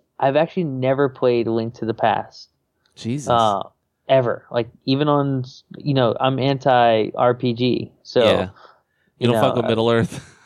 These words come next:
Speaker 2: <laughs>
Speaker 1: I, and I'm anti-Middle Earth.
Speaker 2: <laughs>
Speaker 1: So, I literally played Link to the Past for maybe, like, four hours. Two of it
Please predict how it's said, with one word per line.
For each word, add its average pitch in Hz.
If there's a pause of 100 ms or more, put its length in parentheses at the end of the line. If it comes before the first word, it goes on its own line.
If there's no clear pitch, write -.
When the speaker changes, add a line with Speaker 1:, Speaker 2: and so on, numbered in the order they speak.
(220)
Speaker 2:
<laughs> -
Speaker 1:
I, 123
and 123
I'm 123
anti-Middle 120
Earth. 110 (140)
Speaker 2:
<laughs> 123 (480)
Speaker 1:
So, 147 (480)
I 160
literally 151 (120)
played 131
Link 127
to 127
the 117
Past 123
for 123
maybe, 120
like, 127 (140)
four 127
hours. 117 (520)
Two 135
of 175
it 214